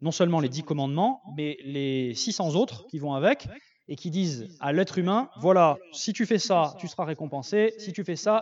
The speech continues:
tu seras puni. » La religion de base, quoi. Hein ? C'est-à-dire toutes les religions du monde fonctionnent de la même façon.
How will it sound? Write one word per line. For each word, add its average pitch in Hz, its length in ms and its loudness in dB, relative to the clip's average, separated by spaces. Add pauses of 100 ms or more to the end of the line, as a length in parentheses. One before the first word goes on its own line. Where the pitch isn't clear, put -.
tu 190 80 -6
seras 190 180 0
puni. » 139 320 -4 (260)
La 131 100 2
religion 156 280 2
de 151 60 -2
base, 110 260 -2
quoi. 95 280 -12
Hein ? 180 180 -4 (260)
C'est-à-dire 131 200 -6
toutes 240 140 0
les 202 80 4
religions 165 320 -2
du 147 100 -4
monde 190 180 -2
fonctionnent 170 320 -6
de 156 60 -6
la 139 80 -6
même 180 180 -4
façon. 139 320 -10